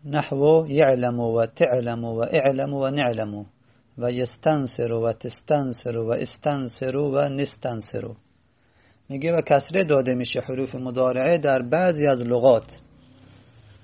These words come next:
در بعضی از لغات عرب حروف مضارعه کسره داده می‌شه. اه،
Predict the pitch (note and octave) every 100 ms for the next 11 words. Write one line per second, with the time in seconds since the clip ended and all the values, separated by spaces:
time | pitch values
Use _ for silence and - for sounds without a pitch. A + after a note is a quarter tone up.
0 | _ _ _ - - _ _ _ _ _
1 | _ _ - A#2 A#2 C3+ D#3 C#3+ C#3 C3
2 | A#2 A#2+ A#2 A2+ D3 D3+ D3+ C3 G#2+ A2+
3 | C#3+ D#3 _ _ _ _ _ _ _ -
4 | C3 C3 C3+ C3 C3 C3 B2+ C3 E3+ D#3+
5 | C3+ B2+ D3+ C3+ A#2+ A2+ A2 G#2 B2 B2
6 | _ _ _ _ _ _ _ _ _ _
7 | _ _ _ _ _ _ _ _ _ _
8 | _ D4+ D3 B2 A#2 A2+ A2